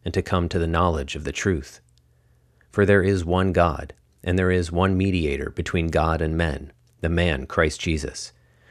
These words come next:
who gave himself as a ransom for all, the testimony to which was borne at the proper time. For this I was appointed a preacher and apostle. I am telling the truth, I am not lying, a teacher of the Gentiles in faith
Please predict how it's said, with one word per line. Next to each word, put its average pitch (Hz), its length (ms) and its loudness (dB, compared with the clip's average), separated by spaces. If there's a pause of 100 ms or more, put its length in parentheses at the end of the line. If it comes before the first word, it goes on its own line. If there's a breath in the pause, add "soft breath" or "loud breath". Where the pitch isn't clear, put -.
who 98 100 -2
gave 101 240 4
himself 71 640 -2
as 82 140 -2
a 76 80 2
ransom 82 360 0
for 95 220 4
all, 67 320 0 (440 soft breath)
the 92 100 0
testimony 80 580 2
to - 160 -6
which 69 460 -4
was 76 160 -4
borne 85 320 0
at 78 60 -6
the - 60 -2
proper 80 320 0
time. 76 480 -4 (840 soft breath)
For 95 160 2
this 101 380 4
I 92 80 2
was 85 140 4
appointed 85 480 0
a 78 60 0
preacher 69 560 -2
and 80 140 -4
apostle. 76 580 -2 (560)
I 80 60 2
am 78 100 0
telling 78 300 -4
the 73 60 -6
truth, 85 460 -2
I 80 100 -2
am 80 120 -2
not 82 200 0
lying, 76 360 -2 (320 loud breath)
a 90 80 0
teacher 80 400 0
of 80 160 -4
the 82 80 0
Gentiles 76 760 -2
in 80 120 -6
faith - 460 0